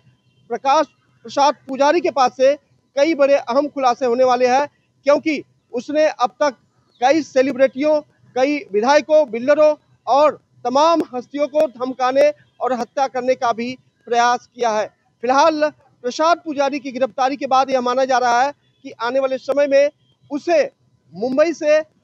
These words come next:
चाइना, हांगकांग भेजने में किन लोगों ने मदद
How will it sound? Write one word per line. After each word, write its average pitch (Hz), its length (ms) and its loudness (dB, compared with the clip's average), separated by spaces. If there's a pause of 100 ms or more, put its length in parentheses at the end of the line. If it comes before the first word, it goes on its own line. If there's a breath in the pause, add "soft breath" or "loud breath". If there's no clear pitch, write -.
(220)
चाइना, 277 420 0 (360)
हांगकांग 277 480 0 (340)
भेजने 285 380 -2
में 262 220 2 (160)
किन 339 120 -2
लोगों 311 220 -2
ने 294 80 -4
मदद 262 260 -2